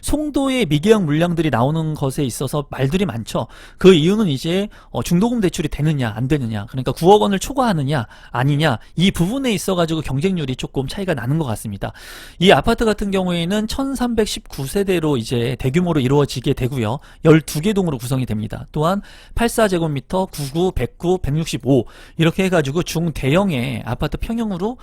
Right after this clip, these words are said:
구성이 되고 분양 예정은 이제 이천이십이 년 이월 이십일 일에 특별 공급을 시작으로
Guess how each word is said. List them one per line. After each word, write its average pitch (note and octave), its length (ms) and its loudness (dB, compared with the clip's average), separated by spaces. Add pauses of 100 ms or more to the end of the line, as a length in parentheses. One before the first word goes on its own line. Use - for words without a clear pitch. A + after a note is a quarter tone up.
(160)
구성이 E3 320 -2
되고 A2+ 340 -2 (260)
분양 F#3 300 2
예정은 F#3 440 0
이제 F3+ 340 -2 (260)
이천이십이 C#3+ 600 -2
년 C#3+ 180 -2
이월 C#3+ 240 0
이십일 B2+ 420 -4
일에 D#3+ 260 -2
특별 - 360 -4
공급을 C#3+ 360 -4
시작으로 G3 680 -4